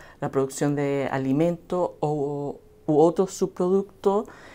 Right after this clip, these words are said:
y como esto a la vez está relacionado con los instrumentos y las herramientas que están, eh, siendo,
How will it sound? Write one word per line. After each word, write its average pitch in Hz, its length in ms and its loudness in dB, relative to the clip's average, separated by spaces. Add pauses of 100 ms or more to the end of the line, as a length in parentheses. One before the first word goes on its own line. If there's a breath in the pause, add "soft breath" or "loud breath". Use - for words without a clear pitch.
(160 loud breath)
y 156 140 0
como 156 200 2
esto 160 240 -2
a 165 80 4
la 165 140 4
vez 165 300 4
está 160 600 0
relacionado 151 720 0
con 170 380 2 (400 loud breath)
los 151 220 -2
instrumentos 165 680 2
y 151 40 0
las 147 120 2
herramientas 165 520 0
que - 100 -8
están, 156 460 -2
eh, 139 200 -6
siendo, 170 800 2